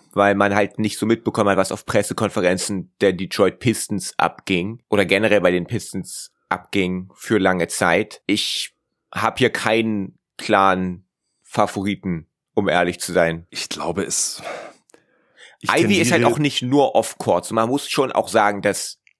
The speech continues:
Speaker 1: seine
Speaker 2: Ja,
Speaker 1: Verletzung
Speaker 2: ja.
Speaker 1: und seine Leistung jetzt auch dazu beigetragen haben. Ist jetzt nicht ein reiner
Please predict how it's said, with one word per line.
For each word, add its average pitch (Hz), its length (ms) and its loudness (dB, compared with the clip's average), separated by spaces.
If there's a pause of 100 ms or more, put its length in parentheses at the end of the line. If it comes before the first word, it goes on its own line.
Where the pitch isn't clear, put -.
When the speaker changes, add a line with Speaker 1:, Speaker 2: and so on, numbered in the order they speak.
Speaker 1:
seine 107 360 0
Speaker 2:
Ja, 123 100 4
Speaker 1:
Verletzung 101 640 0
Speaker 2:
ja. - 40 -10
Speaker 1:
und 101 120 -8
seine 104 220 0
Leistung 101 500 0
jetzt 92 240 -6
auch 92 420 2
dazu 110 320 0
beigetragen 98 600 2
haben. 78 160 -4
Ist - 100 -6
jetzt 110 200 -4
nicht - 360 -8
ein 95 140 -8
reiner 98 760 2